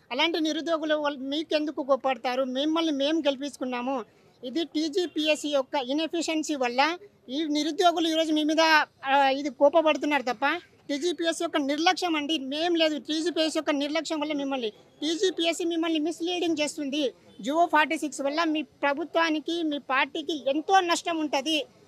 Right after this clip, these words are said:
లాస్ట్ టైమ్ ఈ గ్రూప్స్ వల్ల, ఈ, ఆ, మన పేపర్, ఆ, ఆ, క్యాన్సిల్ అవ్వడం వల్ల ఒక ప్రభుత్వాన్ని దిగిపోయింది. అలాంటి జియో ఫార్టీ సిక్స్ పైన ఎంతో నష్టం చేస్తుంది మీ పార్టీకి. మీకు ఇప్పటికి అర్థం కాకపోవచ్చు, మిమ్మల్ని ఎవరో misleading చేస్తున్నారు.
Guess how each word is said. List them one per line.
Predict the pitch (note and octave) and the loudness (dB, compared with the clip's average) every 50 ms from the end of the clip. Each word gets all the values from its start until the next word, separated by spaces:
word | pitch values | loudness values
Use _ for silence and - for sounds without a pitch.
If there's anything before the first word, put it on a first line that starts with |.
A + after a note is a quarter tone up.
| _ - A3+ | _ -8 -2
లాస్ట్ | A#3+ C4 D4+ F4 D#4+ - - | 2 4 4 4 2 0 0
టైమ్ | E4 E4 E4 D#4+ E4+ | -2 0 0 0 -2
ఈ | E4 D#4+ D#4 | -2 -4 -6
గ్రూప్స్ | A#3 A3+ D4 D#4 E4+ E4+ - F4 - E4 | -6 -6 -6 -6 -6 -6 -8 -14 -10 -6
వల్ల, | D4+ D4+ D4+ D#4 | -6 -4 -2 -2
ఈ, | D4+ D4 D4 C#4 C4+ | -4 -4 -4 -6 -6
ఆ, | C#4+ C#4 C#4 C4+ C4 B3+ A#3+ | -6 -4 -2 -2 -2 -4 -4
మన | C4 C4+ C4+ C4+ C4 B3 G#3 A#3 A3 G3+ - C#4+ | -6 -4 -2 -2 -2 -4 -6 -12 -20 -14 -8 -6
పేపర్, | C#4 D4+ D4 E4 E4 | -6 -6 -6 -6 -8
ఆ, | E4 D#4+ D4+ D4 C#4+ C4+ B3+ B3+ A#3 G3+ G3+ - - - - _ _ _ _ _ - _ - | -8 -8 -6 -6 -6 -4 -4 -6 -8 -8 -10 -16 -20 -20 -20 _ _ _ _ _ -20 _ -8
ఆ, | B3+ B3+ B3+ B3 B3 B3 | -4 -4 -2 -2 -4 -6
క్యాన్సిల్ | A3+ - C4 C#4 D4 D4+ E4+ D#4+ | -6 -6 -6 -4 -4 -2 -2 -2
అవ్వడం | D#4+ D4+ D4+ D4+ D4 C#4 | -2 -2 -2 -2 -2 -2
వల్ల | C4+ C4 B3+ C#4 D4 E4+ F4+ - - - - | -4 -4 -2 -2 -2 -2 -4 -8 -16 -14 -12
ఒక | C4+ C4+ - | -10 -8 -4
ప్రభుత్వాన్ని | - C#4 C#4 F4 C#4 - D#4+ D#4+ D#4+ D#4 | -4 -2 -2 -2 -2 0 0 0 0 -2
దిగిపోయింది. | B3 C#4+ B3+ B3+ C#4+ A#3+ C4+ B3+ B3+ B3+ C4+ | -4 -6 -8 -8 -6 -4 -4 -4 -2 -2 -4
అలాంటి | C4+ C#4 D4+ D#4 D#4 | -2 -2 -4 -4 -6
జియో | A#3+ A3 C4+ D4+ D#4 | -6 -4 -4 -4 -2
ఫార్టీ | D4+ D4 C#4+ B3+ D4 | -2 -4 -6 -6 -8
సిక్స్ | A#3+ C#4+ B3 - - | -12 -14 -14 -12 -10
పైన | C4+ B3 B3 C4+ D4+ E4+ - - _ _ _ _ - - - A4+ | -8 -8 -8 -8 -10 -10 -12 -14 _ _ _ _ -20 -12 -6 -4
ఎంతో | F4+ D#4+ - F#4+ F#4+ G4 | -4 -4 -2 0 0 0
నష్టం | F#4 F#4 D#4 - F4+ F4 D#4+ | 2 0 -2 -2 -2 -2 0
చేస్తుంది | D#4 D#4 - E4+ D4+ | 0 0 0 -2 -4
మీ | D4+ D4 | -4 -4
పార్టీకి. | - C#4 C4 B3+ C#4+ C#4 B3 D4+ D4 C4+ | -2 -2 -2 -2 -2 -4 -4 -4 -6 -4
మీకు | A#3 C#4 C#4 B3 | -6 -8 -8 -10
ఇప్పటికి | C#4 - E4 E4 D#4+ D4+ D4+ | -6 -2 0 0 0 0 -2
అర్థం | C#4+ B3 D#4+ D#4+ | 0 0 0 0
కాకపోవచ్చు, | D4 D4+ C#4+ C4 D4+ C4 C4+ C#4+ C4+ C4+ - D#4 | 0 0 -2 -2 -4 -6 -4 -4 -6 -6 -6 -6
మిమ్మల్ని | C#4 C#4 C#4 D4 D4 C#4+ | -6 -6 -6 -6 -4 -4
ఎవరో | C#4 C#4+ D#4 E4 | -2 0 0 0
misleading | D#4 D4 C#4 - D4+ D#4 D4+ D#4+ D#4 C4+ | -2 -2 -6 -8 -8 -6 -6 -6 -4 -4
చేస్తున్నారు. | C#4 C4+ - D#4+ D4 C#4 C#4 B3+ B3+ D4 D4 A#3+ | -4 -6 -6 -6 -8 -6 -4 -4 -2 -2 -4 -4